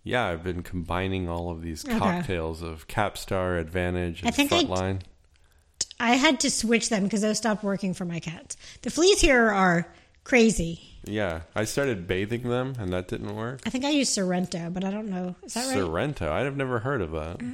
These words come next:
Speaker 2: Wait, that's the name of my car.
Speaker 1: <laughs>
Speaker 2: Um,
Speaker 1: Is it you just ran over your cats?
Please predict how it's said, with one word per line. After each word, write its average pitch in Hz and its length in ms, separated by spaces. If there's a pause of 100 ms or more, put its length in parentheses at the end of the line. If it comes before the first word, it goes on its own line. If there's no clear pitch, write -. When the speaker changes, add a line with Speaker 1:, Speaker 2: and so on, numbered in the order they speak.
(480)
Speaker 2:
Wait, 226 180
that's 226 180
the 320 60
name 320 140
of 262 80
my 196 140
car. 185 420 (480)
Speaker 1:
<laughs> 98 720 (1160)
Speaker 2:
Um, 220 400
Speaker 1:
Is 117 80
it - 20
you 110 60
just 107 240
ran 98 360
over 98 300
your 95 180
cats? 107 540